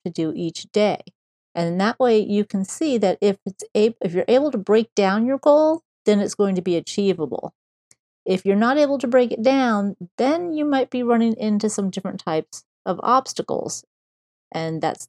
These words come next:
something that you're gonna have to consider. You'll definitely have to evaluate for yourself, is this goal truly achievable? Do you wanna build a rocket to fly to Mars? Well, maybe it's not achievable,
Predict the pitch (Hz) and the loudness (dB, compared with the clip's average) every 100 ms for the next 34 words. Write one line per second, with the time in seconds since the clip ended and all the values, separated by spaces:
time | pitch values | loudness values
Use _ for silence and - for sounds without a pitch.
0 | _ - 185 151 175 175 156 165 170 165 | _ -4 -4 -2 -8 -4 -4 -4 -6 -8
1 | 151 156 - - - 185 - - 285 - | -6 -8 -10 -12 -8 -8 -10 -4 -4 -4
2 | - _ _ _ _ _ _ 196 175 214 | -10 _ _ _ _ _ _ 0 4 4
3 | 233 220 214 196 - 196 180 165 160 175 | 4 0 2 0 0 0 0 0 -2 -2
4 | 185 190 - 214 226 - 156 147 165 - | -2 -2 -2 -2 -2 -2 0 0 -2 -4
5 | 190 196 202 190 202 175 165 175 170 170 | -2 -2 -2 -4 -4 -4 0 2 2 0
6 | - 214 226 226 - - - 240 269 185 | 0 2 4 0 -4 -8 -4 -4 -2 -2
7 | 139 - - _ _ _ _ _ - 165 | -2 -4 -16 _ _ _ _ _ -14 -8
8 | 185 180 185 196 175 185 190 175 156 175 | -2 0 2 2 2 2 2 2 2 2
9 | 185 - - 175 - 175 170 175 - 175 | 2 -2 -6 -14 -2 0 2 0 -2 -4
10 | 175 180 196 277 151 120 - - _ _ | -4 -2 0 2 0 0 -8 -12 _ _
11 | _ 185 185 240 - _ 165 170 196 240 | _ 0 2 2 -2 _ -6 0 2 2
12 | 220 - 226 233 - 196 - 220 214 220 | 0 2 0 0 -4 -6 -2 0 2 2
13 | 233 240 | 2 0